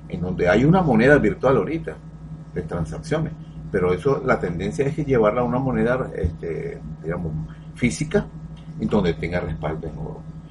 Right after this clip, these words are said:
En África, para concluir, una de las razones de la salida de Gaddafi es que él estaba promoviendo una moneda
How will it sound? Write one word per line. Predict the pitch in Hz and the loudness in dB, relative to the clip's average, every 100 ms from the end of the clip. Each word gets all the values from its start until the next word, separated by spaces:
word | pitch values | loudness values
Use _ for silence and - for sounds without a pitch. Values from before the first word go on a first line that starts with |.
| - - | -10 -4
En | 95 90 | -2 2
África, | 87 85 - - - 160 - - - - - - - - | 4 2 2 0 0 -6 -6 -12 -14 -14 -14 -14 -12 -6
para | 80 80 - | -2 -2 -2
concluir, | 82 - - 170 135 160 - - - - - - - - - | -6 -6 -2 2 4 2 -2 -12 -16 -16 -14 -12 -12 -14 -8
una | 104 95 117 | -6 -2 0
de | 139 | 2
las | 143 | 2
razones | 143 - 127 143 160 - | -2 -2 -2 -4 -6 0
de | 113 92 80 - - | 2 2 -2 -8 -8
la | 98 | -8
salida | - 90 82 90 120 120 | -4 -4 -2 0 2 4
de | 107 | 4
Gaddafi | 120 135 113 - - - - - - - | 4 2 0 -4 -10 -10 -16 -16 -10 0
es | 104 - | 2 2
que | - 113 | 6 8
él | 107 | 8
estaba | 113 - 113 120 | 6 2 2 2
promoviendo | 147 156 170 156 123 151 160 - - - - - - | 2 2 4 4 4 0 -4 -4 -12 -14 -14 -6 0
una | 113 127 135 151 | 2 4 4 6
moneda | 160 147 113 101 101 127 | 6 6 4 6 4 0